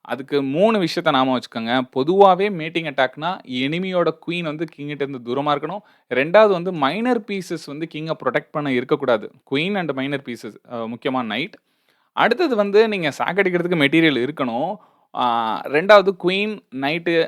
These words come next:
ஆ, இதுக்கெல்லாம் சப்போர்ட் பண்றதுக்கு ரூக்கை கொண்டு வர்றதுக்கும் உங்களுக்கு வந்து ஸ்மார்ட்டான பாசிபிலிட்டிஸ் வந்து நீங்க ஃபைண்ட் அவுட் பண்ணிக்கிட்டீங்கன்னா இந்த பேட்டர்னை வந்து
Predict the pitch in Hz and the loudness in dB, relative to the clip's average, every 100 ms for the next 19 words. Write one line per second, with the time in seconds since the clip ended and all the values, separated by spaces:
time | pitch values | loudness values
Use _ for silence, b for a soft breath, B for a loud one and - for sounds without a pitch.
0 | - - 127 120 135 135 143 175 135 151 | -2 2 2 2 -4 -2 0 0 -2 0
1 | 170 156 147 160 180 143 139 190 233 233 | -2 -2 -6 -6 -6 -6 -4 -4 -4 -6
2 | 208 185 180 165 160 175 208 170 143 139 | -4 -2 2 0 -2 -4 -4 -2 -6 -8
3 | 147 - 135 127 127 160 220 - 135 135 | -16 -8 -4 -4 -4 -6 -10 -4 0 0
4 | 139 135 127 120 120 143 160 123 - 131 | 0 -8 -8 -12 -12 -12 -10 -10 -6 -4
5 | 156 147 - 117 113 113 113 143 214 b | -2 -4 -4 -12 -12 -16 -14 -14 -16 b
6 | b b 123 117 135 139 120 120 | b b -12 -4 -2 -2 -6 -8